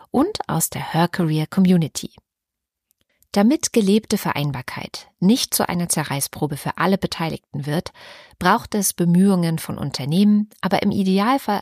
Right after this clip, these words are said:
auch eine Partnerschaft auf Augenhöhe. Aber wie kann das gelingen? Katja Stieber ist siebenunddreißig Jahre alt und lebt mit ihrer Familie in Stuttgart.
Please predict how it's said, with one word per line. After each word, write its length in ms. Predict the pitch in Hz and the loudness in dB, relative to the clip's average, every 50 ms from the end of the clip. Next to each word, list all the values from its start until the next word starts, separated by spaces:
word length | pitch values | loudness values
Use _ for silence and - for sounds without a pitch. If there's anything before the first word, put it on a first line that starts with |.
| _ - | _ 0
auch 300 | - 156 180 196 190 - | 2 2 2 2 0 -4
eine 280 | - - 147 147 139 127 | -6 -4 -4 -2 -4 -4
Partnerschaft 800 | - - - 156 - - - 160 - - 156 147 - - - - | -6 -4 -2 -2 -2 -2 -2 -2 -2 -2 -4 -6 -8 -8 -4 -2
auf 180 | 160 147 - - | -2 -2 -2 0
Augenhöhe. 540 | - 147 131 - 131 131 - - - - - - - _ _ _ _ _ - | -2 -2 -2 -2 -6 -10 -8 -10 -12 -10 -12 -14 -18 _ _ _ _ _ -12
Aber 160 | - 135 131 139 | -6 -4 -2 -2
wie 120 | 156 170 | -2 -2
kann 220 | - - 180 165 | 0 0 0 0
das 200 | 160 147 151 - | 0 0 -2 -2
gelingen? 380 | - - 175 208 254 302 226 - _ _ _ _ _ _ - - - - - - - - - _ - | -2 0 0 2 2 2 0 -4 _ _ _ _ _ _ -20 -20 -18 -16 -16 -16 -18 -20 -20 _ -2
Katja 300 | - 277 - - 320 269 | -2 -2 0 2 0 0
Stieber 440 | - - - 196 170 160 180 170 - | 0 0 0 0 0 0 -2 -4 -4
ist 200 | - - - - | -4 -6 -6 -4
siebenunddreißig 800 | - 190 202 208 214 220 202 175 156 - 170 180 - 196 - - | -2 0 2 4 4 4 2 0 -2 -4 -2 -2 -2 -2 -2 -2
Jahre 340 | 175 151 180 180 - - - | -2 -2 -2 -2 -4 -4 -4
alt 280 | - 226 240 - - | -4 -4 -4 -6 -8
und 260 | - - 190 190 - 190 | -6 -2 -2 -2 0 0
lebt 240 | 208 254 - - | -2 -2 -2 -2
mit 100 | 269 247 | -4 -2
ihrer 240 | - 226 220 - 226 | 0 0 0 0 0
Familie 600 | 220 - - 214 214 180 175 175 180 175 180 185 | -2 0 2 2 4 4 4 2 0 0 0 0
in 120 | - - 196 | 0 -2 -2
Stuttgart. 640 | 196 - - 165 - - - - - - - - | -2 -2 -4 -4 -4 -6 -12 -12 -12 -12 -14 -16